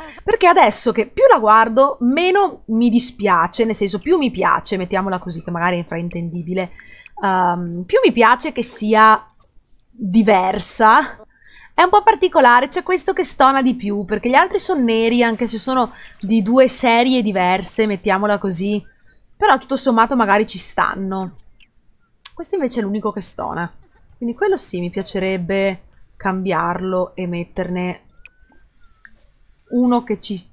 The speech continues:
c'entri di più. Ah, vedete che sono quindici le candele, non ho detto una, una, una castronata.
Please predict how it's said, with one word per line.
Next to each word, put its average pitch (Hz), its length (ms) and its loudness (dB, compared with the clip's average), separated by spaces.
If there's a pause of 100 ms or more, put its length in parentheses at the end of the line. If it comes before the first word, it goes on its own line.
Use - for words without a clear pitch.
(220)
c'entri 269 500 0
di 202 140 -4
più. 170 200 -10 (280)
Ah, 330 160 4
vedete 370 260 2
che 277 80 -2
sono 254 240 -2
quindici 269 460 0
le 208 80 0
candele, 220 500 2
non 208 160 -2
ho 214 80 2
detto 202 300 -4
una, 185 440 -4
una, 202 220 -10
una 202 160 -8
castronata. 196 800 -12